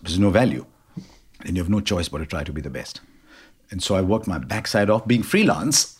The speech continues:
allowed me to have, have a career. So when I came to Australia in ninety-one,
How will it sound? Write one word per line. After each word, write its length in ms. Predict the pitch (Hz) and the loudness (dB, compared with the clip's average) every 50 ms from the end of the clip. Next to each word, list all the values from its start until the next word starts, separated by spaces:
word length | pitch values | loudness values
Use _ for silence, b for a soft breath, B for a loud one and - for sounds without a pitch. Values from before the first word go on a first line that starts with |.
| _ - | _ 2
allowed 500 | 107 113 120 135 147 160 175 175 147 143 | 4 6 6 8 8 8 8 6 6 6
me 200 | 147 151 151 127 | 6 6 6 4
to 100 | - 113 | 2 0
have, 400 | 95 87 107 110 113 95 82 - - - | -2 2 2 4 4 2 0 -4 -4 -2
have 140 | 104 101 | 0 0
a 60 | 101 98 | 0 2
career. 300 | - 135 147 143 - B B B B B B | 2 4 4 4 2 B B B B B B
So 140 | - - 120 | 0 2 4
when 120 | 127 175 | 6 6
I 100 | 202 247 | 6 6
came 200 | 233 - 214 220 202 | 6 6 4 6 6
to 60 | 185 | 6
Australia 380 | 147 - - 160 143 117 101 95 | 4 4 4 6 6 6 6 6
in 60 | 90 | 6
ninety-one, 680 | 90 87 90 85 - 85 73 69 69 71 104 147 143 B | 4 4 2 2 0 0 -2 -2 0 2 2 0 0 B